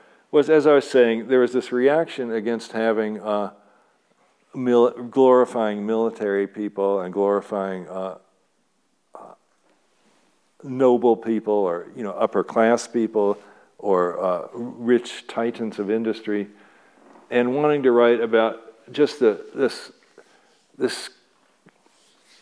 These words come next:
the skeevy people that you hung around with in your daily life, you know, just these regular people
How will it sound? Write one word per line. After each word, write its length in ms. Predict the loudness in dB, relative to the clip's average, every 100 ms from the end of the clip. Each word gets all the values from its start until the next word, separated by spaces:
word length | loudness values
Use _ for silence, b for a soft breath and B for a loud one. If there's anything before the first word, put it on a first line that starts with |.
| _
the 60 | -6
skeevy 680 | -6 2 6 6 6 4 4
people 460 | 0 4 4 2
that 180 | -2 -2
you 120 | -2
hung 200 | 0 0
around 400 | 2 4 4 4
with 200 | 2 2
in 100 | 0
your 120 | -4
daily 380 | 0 0 2 0
life, 440 | 0 0 0 -6 -12
you 80 | -8
know, 160 | -6 -4
just 220 | -6 -8
these 180 | -12 -4
regular 460 | 0 2 2 -2
people 520 | -2 -4 -2 -4 -4